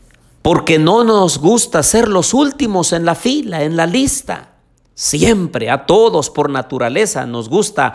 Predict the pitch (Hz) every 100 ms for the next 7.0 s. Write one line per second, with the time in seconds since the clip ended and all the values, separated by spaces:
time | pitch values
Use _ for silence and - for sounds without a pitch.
0 | - - 151 - 180 180 160 135 - 139
1 | 131 165 160 - 160 226 170 131 131 127
2 | - 127 143 190 165 120 117 190 185 175
3 | - - - - - 160 143 127 - -
4 | - 180 247 226 190 143 117 - - -
5 | - 170 160 151 - - - - 170 202
6 | 180 143 127 135 220 226 196 - 113 101